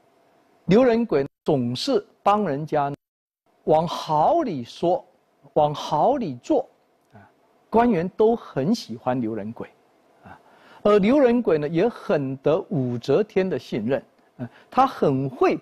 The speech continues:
摆平关系。啊，当然在这摆平关系里面，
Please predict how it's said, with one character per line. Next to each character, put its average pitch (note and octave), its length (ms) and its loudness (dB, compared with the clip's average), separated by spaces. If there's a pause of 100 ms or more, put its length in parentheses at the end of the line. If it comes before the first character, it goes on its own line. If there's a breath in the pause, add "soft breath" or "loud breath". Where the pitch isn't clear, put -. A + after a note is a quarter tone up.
摆 F2 300 -2
平 A#2+ 220 -6
关 B2+ 260 -2
系。 - 200 -12 (520)
啊， G2 140 -20 (340 soft breath)
当 C#4+ 140 4
然 B3 120 4
在 C4 140 2
这 C4+ 100 2
摆 D3+ 220 2
平 F#3+ 220 -2
关 A3+ 200 0
系 A3 220 -6
里 A#2 80 -10
面， C3+ 280 -4